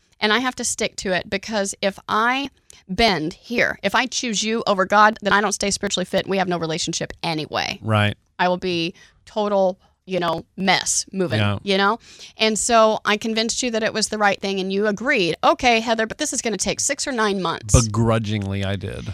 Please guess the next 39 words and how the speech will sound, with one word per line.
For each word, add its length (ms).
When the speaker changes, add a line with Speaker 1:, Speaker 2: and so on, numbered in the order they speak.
Speaker 1:
'Cause 140
I 280
owed, 260
like, 300
child 220
support. 460
I, 240
I 160
had 160
to 60
live 120
in 80
sober 300
living 280
'cause 120
I 60
was 120
still 220
on 220
criminal 380
paper. 540
I 100
had, 340
um, 380
probation 400
fees 200
to 80
pay. 340
I 100
had 180
months 240
of 120
rent 260
that 140
back 240
owed, 340
all 140
this 100
stuff. 240